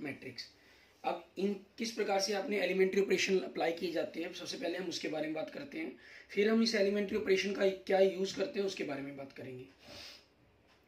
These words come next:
इसके अंदर क्या चीज़ होता है, आपके पास there are six operations हैं transformation के, उन्हें मैट्रिक्स के ऊपर, the three of which are due to rows and three of which are columns, means तीन तो आपके पास रो के कारण और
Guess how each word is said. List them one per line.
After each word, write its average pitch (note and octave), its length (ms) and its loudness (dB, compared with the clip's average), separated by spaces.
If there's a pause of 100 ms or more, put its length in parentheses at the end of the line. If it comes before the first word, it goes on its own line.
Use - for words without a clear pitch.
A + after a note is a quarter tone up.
(460)
इसके - 220 -4
अंदर G#3+ 200 0
क्या G3+ 120 0
चीज़ G3+ 140 0
होता F3 200 -2
है, F#3+ 140 -4 (680)
आपके - 340 -4
पास A3 240 6 (480)
there F#3 200 4
are A3 180 4
six - 360 0
operations F#3 480 0
हैं F#3 140 -2
transformation E3+ 540 -2
के, - 100 -8
उन्हें F3 220 -2
मैट्रिक्स D#3+ 420 -8
के - 80 -4
ऊपर, - 340 -6 (840)
the F3+ 320 -4
three G3+ 180 2
of A3 180 8
which G#3+ 240 6
are G#3 120 6
due G3 160 -4
to F#3 200 -2
rows F#3+ 260 2 (340)
and E3 360 -8
three G3+ 220 -2
of F#3 200 0
which F#3 240 4
are - 140 4 (240)
columns, C3+ 480 -8 (280)
means D3+ 220 -6 (100)
तीन F#3+ 200 0
तो G#3+ 120 4
आपके G3+ 280 4
पास G3 280 4
रो E3 160 -2
के G3 80 0
कारण G3+ 320 2
और G3 100 -2